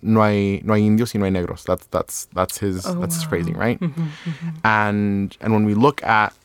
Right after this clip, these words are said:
Speaker 1: his, his family albums, when we look at him, when we look at my, at some of my sisters and brothers, um,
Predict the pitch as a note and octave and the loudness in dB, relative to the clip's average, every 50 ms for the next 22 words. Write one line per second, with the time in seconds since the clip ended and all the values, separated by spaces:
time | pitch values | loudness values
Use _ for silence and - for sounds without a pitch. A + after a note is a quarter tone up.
0 | _ _ - F#2+ F#2+ F#2+ - - - - - - E2+ F2+ G2+ F#2 - - G#2 F#2+ | _ _ -12 -10 -10 -8 -8 -10 -12 -12 -14 -14 -10 -8 -8 -6 -2 0 0 0
1 | F2+ F#2 F2+ C#2+ A2 B2+ B2+ C3 B2 A#2+ A#2 A2+ G2+ F#2 F#2 F#2 F#2 F2+ F2+ - | 0 0 -2 0 0 2 4 4 2 2 0 -2 -2 -4 -2 -2 -2 -2 -4 -4
2 | - - - - - - C#3+ C#3 C3+ C3 B2+ A#2+ A#2 A2+ - F#2+ F#2+ F#2+ F#2 F2+ | -6 -8 -10 -12 -8 -2 0 2 2 4 4 4 4 4 4 2 2 0 0 -2
3 | F2+ - - - - - F2+ F2+ F2 F2+ F2 - - - F2+ - - F#2+ F2+ F2+ | -2 -4 -4 -6 -6 -6 -6 -4 -4 -4 -6 -6 -6 -8 -10 -8 -4 -4 -2 -2
4 | F2+ F#2 F2+ - - G2+ - - - F#2+ F2 F2+ F2 F2 F#2+ G2+ G#2+ A2+ G#2+ G#2 | 0 -2 -2 -4 -6 -8 -8 -4 -4 -4 -4 -4 -2 0 2 4 4 4 4 4
5 | G2+ G2 - - _ _ _ - - - - - - - _ - G#2 G2+ G2 F#2+ | 2 0 -4 -12 _ _ _ -20 -20 -20 -20 -20 -20 -20 _ 2 4 4 6 6
6 | F#2 F2+ F2+ E2+ - - | 4 2 -2 -6 -8 -10